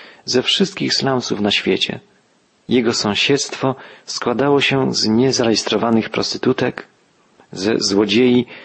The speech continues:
chełpiących się zdolnością wyprowadzenia w pole policji całego miasta, z morderców, nie tylko chwalących się swoją listą zabójstw, ale zawsze gotowych uzupełnić ją nowymi pozycjami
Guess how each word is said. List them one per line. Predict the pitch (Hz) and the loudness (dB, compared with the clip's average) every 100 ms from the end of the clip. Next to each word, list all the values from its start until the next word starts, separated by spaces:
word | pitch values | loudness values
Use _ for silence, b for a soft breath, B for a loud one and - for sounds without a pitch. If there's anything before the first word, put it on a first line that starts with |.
| B - | B -4
chełpiących | 113 110 165 - 180 | -2 -2 -2 -4 -4
się | 127 117 | -2 -2
zdolnością | 101 113 123 120 123 120 | 0 2 2 0 0 0
wyprowadzenia | 107 - 113 104 120 117 | -2 -2 -2 0 0 0
w | 104 | -2
pole | - 123 117 | -2 0 0
policji | 107 117 139 - - | 0 0 0 -2 -4
całego | 123 127 113 | -2 0 2
miasta, | 98 98 - 123 120 - _ _ _ _ b - | 2 0 -2 -6 -8 -12 _ _ _ _ b -8
z | 95 | -2
morderców, | 113 117 135 135 - 135 135 - _ B B B | 0 0 2 0 2 0 0 -12 _ B B B
nie | 127 151 | -2 0
tylko | 196 151 | 2 0
chwalących | 120 127 123 143 123 | -2 -2 0 0 -2
się | 110 117 | -2 -2
swoją | - 127 113 | -2 0 2
listą | 120 - 107 | 2 0 0
zabójstw, | 98 143 123 92 - - _ b b b b b | 0 2 2 0 -2 -8 _ b b b b b
ale | - 107 | -2 0
zawsze | 131 143 135 | 0 0 0
gotowych | 117 123 147 139 127 B B B B | 0 0 2 2 0 B B B B
uzupełnić | 139 135 - 170 120 98 92 | 2 2 2 0 2 2 2
ją | 117 120 - B B B | 0 0 -4 B B B
nowymi | 113 120 147 101 | 0 4 4 4
pozycjami | - 98 98 120 110 104 | 0 -4 -2 -2 0 0